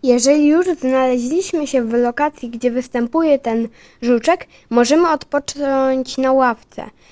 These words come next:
Ale gdy porozmawiamy z nim, za trzysta pięćdziesiąt m-, monet może naprawić nam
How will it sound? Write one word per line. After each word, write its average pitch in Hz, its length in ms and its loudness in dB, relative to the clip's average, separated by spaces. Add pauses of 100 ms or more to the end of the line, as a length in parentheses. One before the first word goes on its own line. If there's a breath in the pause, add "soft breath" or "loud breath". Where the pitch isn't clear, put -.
(280 soft breath)
Ale 269 380 4 (960)
gdy 294 220 -2
porozmawiamy 349 920 4
z 226 80 -8
nim, 294 420 0 (340 soft breath)
za 247 180 2
trzysta - 480 -2
pięćdziesiąt 285 880 -2
m-, 269 100 -4 (120)
monet 269 580 -2 (140)
może 381 440 4
naprawić 294 680 0
nam 254 360 -2